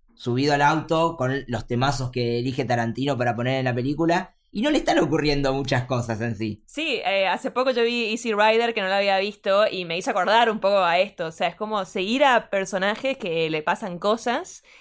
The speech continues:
Speaker 2: y que igual es hermoso. O sea, más en esta película donde todo lo que les pasa, les pasa en un lugar hermoso, con música espectacular, filmado de la puta madre. Y es como que, yo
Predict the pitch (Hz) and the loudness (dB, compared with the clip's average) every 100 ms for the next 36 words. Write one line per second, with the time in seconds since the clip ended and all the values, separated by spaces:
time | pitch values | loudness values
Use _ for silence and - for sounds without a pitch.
0 | - - - 175 160 156 151 160 160 240 | -20 -20 -10 -6 -4 -6 -4 -2 4 4
1 | 311 202 - 170 175 262 180 156 156 165 | 6 2 2 -2 0 0 0 -2 -2 0
2 | 190 247 - - 165 160 175 - 196 175 | 0 0 -4 -8 -6 -4 -4 0 -2 0
3 | 202 202 208 208 247 - - _ 175 170 | -4 -2 2 4 2 -2 -20 _ 0 0
4 | 160 160 160 151 - _ 233 240 233 214 | 0 2 2 0 -6 _ 4 4 4 2
5 | 233 170 - - 226 240 240 214 311 - | 2 0 0 2 4 2 2 2 0 -4
6 | _ _ 175 - 208 220 240 214 196 220 | _ _ -6 -2 -2 0 2 2 0 -4
7 | 214 190 180 185 220 214 190 170 165 165 | -2 -2 2 2 2 2 0 -2 -4 -4
8 | 226 240 226 220 180 175 214 226 202 185 | -4 -2 -2 0 0 -2 -6 -6 -6 -4
9 | - 175 175 165 170 - 233 - 170 170 | -4 -6 -6 -2 0 0 -2 -4 -6 -2
10 | 202 202 180 143 - 214 214 185 196 190 | 0 2 2 0 -6 -6 -4 -2 -2 -2
11 | 190 202 240 _ - - _ _ 151 170 | -4 -4 -6 _ -20 -20 _ _ -14 -10
12 | 233 - 277 226 180 160 120 - | -8 -6 -4 -2 -2 -2 -4 -2